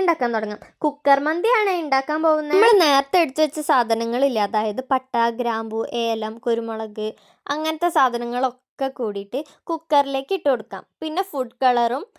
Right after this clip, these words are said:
അതുപോലെ കുരുമുളക് പൊടിയും കൂടി. ഫുഡ് കളർ ഇട്ട് കൊടുത്തേം കൊണ്ടാട്ടോ കുക്കർ ഇങ്ങനെ ഇരിക്കുന്നെ. ഇനി അതിലേക്ക് ഗരം മസാല ഇട്ട് കൊടുക്കുന്നുണ്ട്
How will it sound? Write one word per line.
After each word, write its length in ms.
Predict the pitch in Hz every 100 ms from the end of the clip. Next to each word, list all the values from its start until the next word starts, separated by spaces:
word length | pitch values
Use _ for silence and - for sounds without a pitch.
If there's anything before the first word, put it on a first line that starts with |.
| _ -
അതുപോലെ 400 | 254 247 240 233 339
കുരുമുളക് 480 | 381 330 302 294 277 277
പൊടിയും 260 | 240 220 220
കൂടി. 180 | 202 185 - -
ഫുഡ് 220 | 285 233 -
കളർ 240 | 285 330 403
ഇട്ട് 100 | 381
കൊടുത്തേം 320 | 381 381 370
കൊണ്ടാട്ടോ 340 | 359 339 330 302 277
കുക്കർ 260 | 247 269 311
ഇങ്ങനെ 220 | 294 285 320
ഇരിക്കുന്നെ. 360 | 311 311 311 349
ഇനി 80 | 440
അതിലേക്ക് 320 | 480 427 427 392 285
ഗരം 220 | 247 233
മസാല 300 | 262 302 381 453
ഇട്ട് 100 | 453
കൊടുക്കുന്നുണ്ട് 460 | 285 254 254 240